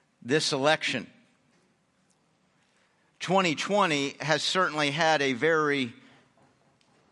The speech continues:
end of the world feel to it, hadn't it? Are, are we supposed to say, "Hey, thank you, Lord, for the illustration as we study this book"? <laughs> I was really wondering what that felt like. Uh, but very not funny, it, it,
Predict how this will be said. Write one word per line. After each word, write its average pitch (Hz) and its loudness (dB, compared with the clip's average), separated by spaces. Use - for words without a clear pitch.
end 214 2
of 156 0
the 175 0
world 165 2
feel 240 -2
to 107 -6
it, - -8
hadn't 131 0
it? 180 -6
Are, 135 2
are 156 0
we 156 0
supposed 165 -2
to 165 -6
say, 156 2
"Hey, 180 0
thank 277 -2
you, 185 0
Lord, 170 0
for 196 -4
the 165 0
illustration 190 -2
as 139 0
we 151 -4
study 165 -2
this 160 -2
book"? 175 -2
<laughs> - -16
I - -6
was 165 -4
really 233 4
wondering 226 2
what 196 2
that 202 2
felt 254 0
like. 143 0
Uh, 135 0
but 151 -2
very 170 2
not 190 2
funny, 131 -2
it, 139 -4
it, 131 -4